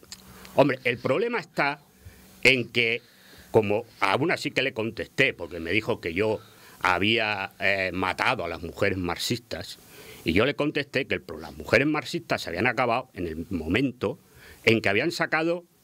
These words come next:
la lucha de la mujer de la lucha de clases, como decía Rosa Luxemburgo,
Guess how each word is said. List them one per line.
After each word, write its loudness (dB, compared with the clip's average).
la 2
lucha -2
de -6
la -8
mujer 0
de 4
la -2
lucha -4
de -8
clases, -8
como 4
decía 0
Rosa -4
Luxemburgo, -8